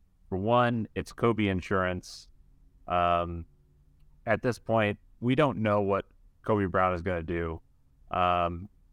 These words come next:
having, uh, even if Isaiah Mosley comes back, having an additional perimeter scorer who you can rely upon, uh, to, to sort of, you know, get you buckets on a nightly basis, um, you know, i-, is gonna be valuable for this team next year because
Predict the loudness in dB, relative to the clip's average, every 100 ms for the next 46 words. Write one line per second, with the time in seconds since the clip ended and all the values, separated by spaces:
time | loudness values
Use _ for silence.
0 | -20 -20 -16 0 2 2 2 0 -2 -4
1 | -4 -2 0 0 0 0 0 0 0 0
2 | 0 0 -2 -4 -6 -2 0 0 -2 0
3 | 2 2 0 -2 0 -2 -2 -2 -4 -2
4 | -4 -2 -2 -4 -6 -4 -2 0 -2 -2
5 | -4 -4 -4 -2 -2 0 2 2 0 -2
6 | -4 -2 -4 -8 -14 _ -20 _ -20 -8
7 | -2 0 0 -2 -6 -12 -4 -2 -2 -4
8 | -8 -2 0 0 -2 _ -6 -2 -2 -2
9 | -4 0 2 2 0 0 0 0 -2 -4
10 | -4 -2 -2 -2 -4 -6 -20 _ _ _
11 | -8 0 2 2 0 -4 -10 -16 _ -20
12 | -20 -20 _ -6 0 2 2 0 0 -2
13 | 0 0 0 2 4 4 2 0 -2 -4
14 | -4 -4 -2 -2 -4 -6 -8 -6 -6 0
15 | 0 0 -4